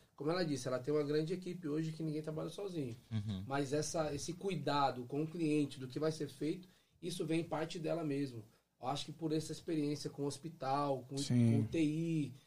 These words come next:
Speaker 1: já trabalhou com crianças em hospitais, então tudo isso a-, acaba, o,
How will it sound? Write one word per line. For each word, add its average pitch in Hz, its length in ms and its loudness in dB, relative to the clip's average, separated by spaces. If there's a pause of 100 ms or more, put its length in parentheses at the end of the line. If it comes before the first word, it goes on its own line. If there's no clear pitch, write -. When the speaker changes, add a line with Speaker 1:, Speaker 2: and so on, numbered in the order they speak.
(180)
Speaker 1:
já 123 100 -8
trabalhou 143 320 4
com 165 120 -2
crianças 156 800 6
em 143 60 2
hospitais, 147 720 0
então 156 320 -6 (400)
tudo 190 240 0
isso 208 400 -2
a-, 143 260 -2
acaba, 147 720 2
o, - 260 -12